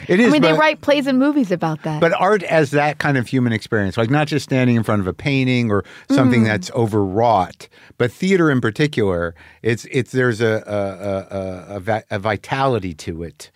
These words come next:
Speaker 2: Mm.
Speaker 1: no matter what.
Speaker 2: Well, it's movable.
Speaker 1: Yeah.
Speaker 2: It's moment by moment,
Speaker 1: And it's
Speaker 2: depending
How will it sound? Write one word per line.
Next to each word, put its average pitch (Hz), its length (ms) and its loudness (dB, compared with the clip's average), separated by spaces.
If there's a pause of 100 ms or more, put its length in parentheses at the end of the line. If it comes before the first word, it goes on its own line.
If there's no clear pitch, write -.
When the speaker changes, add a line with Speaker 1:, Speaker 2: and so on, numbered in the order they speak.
Speaker 2:
Mm. 233 280 2
Speaker 1:
no 113 100 2
matter 113 240 0
what. 98 500 -6 (280)
Speaker 2:
Well, 240 80 4
it's - 160 -4
movable. 180 640 2 (100)
Speaker 1:
Yeah. 95 460 -2
Speaker 2:
It's 87 180 -12
moment 247 420 4
by 214 160 2
moment, 202 520 0
Speaker 1:
And 175 80 2
it's 196 80 2
Speaker 2:
depending 208 160 2